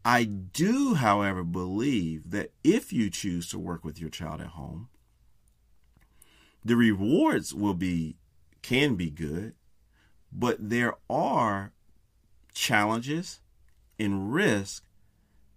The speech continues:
that are unique to that endeavor that you need to be aware of. And you need to educate yourself on what those are, and you need to be reflective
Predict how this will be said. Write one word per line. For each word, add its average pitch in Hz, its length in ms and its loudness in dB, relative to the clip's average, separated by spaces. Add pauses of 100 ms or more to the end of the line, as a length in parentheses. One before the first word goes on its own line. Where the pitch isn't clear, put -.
that 107 120 0
are 110 120 4
unique 110 840 2 (220)
to 101 220 0
that 90 360 -2 (360)
endeavor 82 640 -4 (100)
that 85 200 -12
you 120 120 2
need 101 200 2
to 87 60 -10
be 85 140 -6
aware 82 360 -6
of. - 200 -18 (1500)
And 95 100 -2
you 101 100 2
need 98 140 2
to - 200 -4
educate 107 580 -2
yourself 80 580 -10
on 90 300 -6
what 90 220 -6
those 82 280 -8 (120)
are, 92 460 -4 (500)
and 95 120 -8
you 104 100 -2
need 104 180 0
to 90 40 -8
be 87 160 -4
reflective 87 880 -6